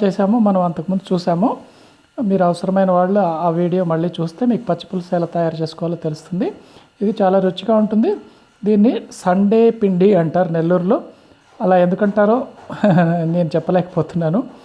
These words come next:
కానీ మా చిన్నప్పటి నుంచి ఈ వంటకం మాకు బాగా రుచిగా ఉండే వంటకం. ఎప్పుడైనా తయారు చేసుకుని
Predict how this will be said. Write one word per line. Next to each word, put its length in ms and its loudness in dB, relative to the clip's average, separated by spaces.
కానీ 180 4
మా 140 4
చిన్నప్పటి 460 0
నుంచి 280 -4
ఈ 120 0
వంటకం 440 0
మాకు 320 -2
బాగా 240 2
రుచిగా 380 0
ఉండే 280 2
వంటకం. 440 -2
ఎప్పుడైనా 340 -2
తయారు 420 -4
చేసుకుని 380 -4